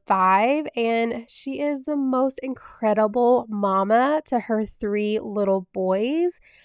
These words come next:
And now she's a working mama, which is really exciting and I know just makes her so, so happy. Things I'm proud of from twenty twenty-one. The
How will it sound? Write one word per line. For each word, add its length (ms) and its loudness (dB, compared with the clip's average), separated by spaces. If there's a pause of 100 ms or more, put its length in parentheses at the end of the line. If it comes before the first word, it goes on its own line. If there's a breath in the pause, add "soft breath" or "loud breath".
(300 soft breath)
And 160 0
now 180 4
she's 220 6
a 140 6
working 400 2
mama, 500 2 (380 soft breath)
which 300 0
is 300 -6
really 560 -2
exciting 800 -2
and 180 -2
I 80 0
know 580 0
just 320 -10
makes 320 -8 (120)
her 420 0 (140)
so, 600 -2
so 260 -8
happy. 680 -12 (880)
Things 380 8
I'm 440 6
proud 300 6
of 420 4
from 540 0 (140)
twenty 340 -4
twenty-one. 800 -2 (540)
The 540 -4